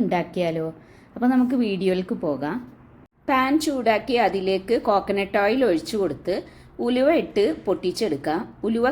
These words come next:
കരിഞ്ഞു പോവാതെ നോക്കണം. ഇതിലേക്ക് മൂന്ന് വലിയ സവാള അരിഞ്ഞത് ഇട്ട് കൊടുക്കാം. നാലോ അഞ്ചോ പച്ചമുളകും ചേർത്ത് കൊടുക്കാം. വലിയ എരിവില്ലാത്ത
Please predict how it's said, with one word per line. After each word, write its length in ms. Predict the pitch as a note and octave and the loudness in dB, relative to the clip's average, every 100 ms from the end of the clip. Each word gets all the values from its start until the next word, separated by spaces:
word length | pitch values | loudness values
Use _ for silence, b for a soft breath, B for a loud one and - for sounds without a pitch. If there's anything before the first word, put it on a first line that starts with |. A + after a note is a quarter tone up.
| C4+ | 2
കരിഞ്ഞു 400 | G3+ F3+ G#3 C4 | 2 2 0 0
പോവാതെ 440 | C4 F3 E3 E3 G#3 G#3 | 2 4 2 2 2 2
നോക്കണം. 460 | C#3 - B2+ F3 D4 - - - - - - - - _ _ _ _ _ _ _ _ _ _ - - B3 | -4 -6 -6 -6 -8 -12 -20 -20 -20 -20 -20 -20 -20 _ _ _ _ _ _ _ _ _ _ -20 -2 0
ഇതിലേക്ക് 480 | B3+ C4 B3+ D4+ F#4 C4+ | 4 4 4 2 4 6
മൂന്ന് 440 | B3 B3+ C4 D4 F4 A#3+ | 8 6 4 4 4 4
വലിയ 420 | A3 A#3 C4+ D#4+ - | 2 2 2 2 2
സവാള 500 | C4+ F3+ F#3 F3+ F#3+ A#3+ - F3+ | 0 0 2 2 2 0 0 -2
അരിഞ്ഞത് 500 | F3 E3+ F3 F3 A3+ - F3 | 0 0 2 2 0 -2 -6
ഇട്ട് 160 | - F#3 E3 | -4 -2 -2
കൊടുക്കാം. 400 | C#3+ - D#3 - B B B - A3+ | -2 -4 -6 -6 B B B -2 2
നാലോ 320 | A3+ A#3+ D#4+ C4 | 2 4 4 2
അഞ്ചോ 260 | G3+ A3+ C4 B3 | 0 -2 0 0
പച്ചമുളകും 640 | G3 - A#3 A3+ A3 B3+ D4 | 0 0 0 2 2 4 4
ചേർത്ത് 300 | A3 E3 - D#3+ | 4 0 -2 -4
കൊടുക്കാം. 340 | C3+ - A#2+ B2 B B B - - | -4 -6 -10 -10 B B B -12 0
വലിയ 260 | G3 G#3+ C4+ B3+ | 0 4 6 6
എരിവില്ലാത്ത 540 | G#3 A3+ A#3+ A#3 A#3 | 6 2 2 2 2